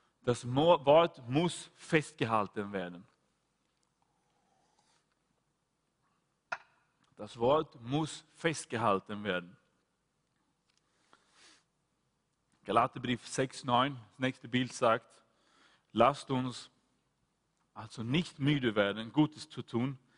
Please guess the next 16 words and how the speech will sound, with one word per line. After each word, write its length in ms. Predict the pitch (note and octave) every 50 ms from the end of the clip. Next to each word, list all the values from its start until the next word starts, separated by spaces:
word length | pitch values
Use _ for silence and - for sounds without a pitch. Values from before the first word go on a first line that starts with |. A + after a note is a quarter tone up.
| _ _ _ _ _ _
Es 180 | - G#2 G2+ A2+
wird 220 | C3+ E3+ F#3 -
eine 240 | E3+ D#3 D3+ D3 C#3
Zeit 340 | - - C#3+ B2+ C3+ C3+ - -
kommen, 280 | - A#2+ A#2 A#2 A2+
in 120 | A2 G#2+ A2
der 180 | A#2+ A#2+ A2+
wir 120 | A#2+ A2+ G#2
eine 260 | G#2+ G#2+ G#2+ G#2+ G#2
reiche 420 | A2 A#2 C#3 C#3 C3+ - D#3 -
Ernte 340 | A#2+ A#2 A2+ B2 A2+ B2 G#2
einbringen. 600 | G2 A2 G#2 G#2 G2+ G#2 G2+ G2+ G2 F#2+ F#2+ F#2
Wir 100 | A2 G#2
dürfen 420 | - - C#3 D#3 D3 - C#3+ B2
nur 220 | A#2+ C3+ D#3 E3 D#3
nicht 240 | C3+ C3 C#3+ C3